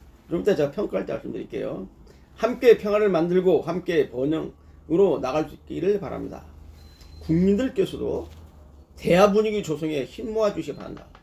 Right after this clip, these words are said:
지금 우리 대한민국 국민처럼 이렇게 온순한 국민이 어디 있습니까? 대화 분위기 조성은 국민들이 하는 겁니까?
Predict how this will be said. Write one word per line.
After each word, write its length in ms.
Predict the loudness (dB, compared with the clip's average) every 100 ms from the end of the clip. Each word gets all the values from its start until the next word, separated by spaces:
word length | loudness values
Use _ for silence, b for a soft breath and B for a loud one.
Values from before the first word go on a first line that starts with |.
| -20 -20 -20 -20 -20 -20 -20 -20 -20 -20 -20 -20 -20 -20 -20 -10
지금 240 | 0 4
우리 120 | 6 8
대한민국 500 | 8 6 4 0 0
국민처럼 920 | -4 -4 -4 -4 0 0 0 0 -2
이렇게 800 | -2 4 6 6 4 4 2 -2 _ -20 _ -20 -6
온순한 560 | 0 2 4 4 4 2
국민이 280 | 0 2 4
어디 200 | 4 0
있습니까? 840 | -6 -6 -2 0 2 0 -4 -12 -20 _ -20 -20 -20 -20 -20 _ _ _ _ -20 _ _ _ _ _ _ -20 -20 -20 _ -20 -20 -20 -20 -20 -18 -20 -20 -20 -20 -20 -20 -20 -20 -20 -20 -8
대화 300 | 2 6 6
분위기 240 | 2 -2
조성은 720 | -2 -2 0 0 0 -2 -6 -2
국민들이 400 | 2 2 4 2
하는 200 | 4 0
겁니까? 600 | -2 -4 -2 -2 -4